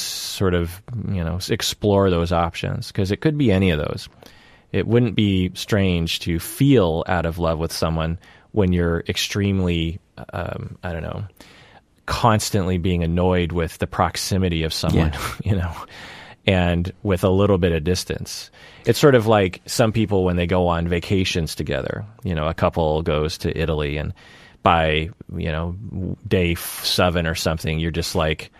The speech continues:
Speaker 1: "Can I just do something by myself?" You know,
Speaker 2: Mm-hmm.
Speaker 1: depending on your, uh, thing. And in that moment, you're just like, "I don't wanna see this person. I don't wanna hear them breathe.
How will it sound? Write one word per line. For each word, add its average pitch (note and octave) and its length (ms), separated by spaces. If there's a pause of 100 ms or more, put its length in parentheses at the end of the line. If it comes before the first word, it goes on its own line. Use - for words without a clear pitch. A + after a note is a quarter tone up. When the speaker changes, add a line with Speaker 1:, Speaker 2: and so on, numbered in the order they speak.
(640)
Speaker 1:
"Can G#2 180
I A2 100
just B2 300 (240)
do F2 140
something F#2+ 320
by F2 140
myself?" E2+ 640
You F#2+ 80
know, F2 120
Speaker 2:
Mm-hmm. F#2 160 (280)
Speaker 1:
depending G2+ 340
on D#2+ 120
your, D#2 280 (260)
uh, F#2+ 260
thing. F2 440
And E2+ 500 (260)
in F#2 120
that D#2+ 140
moment, B2 360
you're F2+ 120
just E2 220
like, E2+ 320
"I G#2 140
don't C#3 160
wanna G#2+ 180
see A2+ 220
this C3+ 200
person. C3+ 460
I F#2 140
don't F2+ 120
wanna F2 140
hear F2 180
them D#2 180
breathe. A#2+ 640